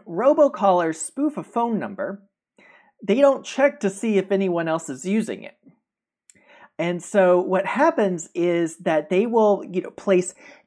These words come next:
tens of thousands of calls claiming that particular number all at the same time. Now, and some fraction of those numbers are going to see a missed call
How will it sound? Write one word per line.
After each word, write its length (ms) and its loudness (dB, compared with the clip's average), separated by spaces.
tens 520 4
of 140 0
thousands 540 2
of 120 -10
calls 680 2
claiming 600 0
that 260 0
particular 540 0
number 540 -2
all 240 6
at 120 2
the 80 -2
same 340 -2
time. 560 0
Now, 180 2
and 200 0
some 260 -2
fraction 540 0
of 100 -2
those 240 0
numbers 600 -6
are 140 0
going 280 0
to 80 -6
see 300 -4
a 60 2
missed 420 -4
call 600 2